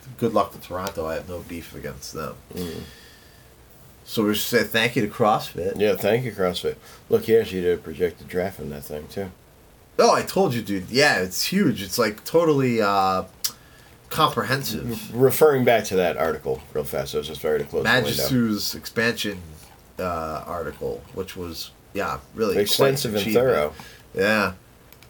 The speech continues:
Speaker 1: Uh, what about, uh, I don't know if we have a question about it, but what about, uh, Luke's trade thing?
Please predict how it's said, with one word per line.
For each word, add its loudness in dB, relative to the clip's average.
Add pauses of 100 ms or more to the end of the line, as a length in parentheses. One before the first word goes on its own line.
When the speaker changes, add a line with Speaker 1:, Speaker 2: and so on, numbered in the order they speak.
(360)
Speaker 1:
Uh, 6
what 6
about, 2
uh, 2
I 0
don't 2
know 4
if -2
we 4
have 4
a -4
question -2
about 0
it, -6
but -12
what 4
about, 0
uh, -2 (1600)
Luke's 0 (160)
trade 2
thing? 0